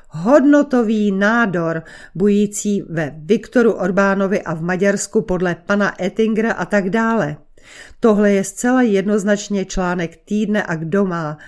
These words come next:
hlavu na krku a ne v kaťatech, tak se po jeho přečtení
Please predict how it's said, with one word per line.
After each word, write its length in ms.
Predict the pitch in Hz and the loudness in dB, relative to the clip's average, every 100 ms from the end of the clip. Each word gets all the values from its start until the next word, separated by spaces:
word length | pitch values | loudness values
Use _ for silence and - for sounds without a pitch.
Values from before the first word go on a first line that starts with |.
| - | -20
hlavu 500 | - 202 247 233 160 | -4 2 2 2 0
na 160 | 170 202 | -2 -4
krku 520 | - 277 269 160 156 - - | -2 -2 -2 -4 -4 -6 -10
a 100 | 160 | -4
ne 260 | 190 185 165 | -2 -2 -4
v 100 | - | -8
kaťatech, 760 | - 262 247 190 - 180 170 - - - | -2 0 0 -2 -2 -4 -4 -10 -20 -10
tak 240 | - 202 202 | -4 -2 -2
se 180 | 220 | -4
po 200 | 208 196 | -2 0
jeho 300 | 185 190 220 | 0 2 0
přečtení 760 | 226 - 254 - 240 226 220 214 | -2 -2 -4 -2 0 0 0 -4